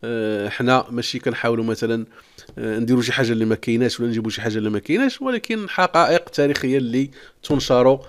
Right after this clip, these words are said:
آه، من م-، آه، من فينه لاخرى، آه، عبر بعض الكتاب اللي عندهم مصداقيه،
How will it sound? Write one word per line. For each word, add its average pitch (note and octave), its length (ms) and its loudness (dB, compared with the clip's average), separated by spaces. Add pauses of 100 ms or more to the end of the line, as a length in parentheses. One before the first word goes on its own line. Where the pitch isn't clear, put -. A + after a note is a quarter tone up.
(280)
آه، A#2+ 680 2
من B2 400 2
م-، B2 240 2
آه، G#2+ 1160 -4
من D3 160 4
فينه G#3 360 8
لاخرى، C#3+ 540 6 (360)
آه، C#3+ 100 2
عبر C#3 460 6
بعض F#3 200 0
الكتاب C#3+ 500 2
اللي B2 140 2
عندهم A#2+ 240 -2
مصداقيه، A#2 600 0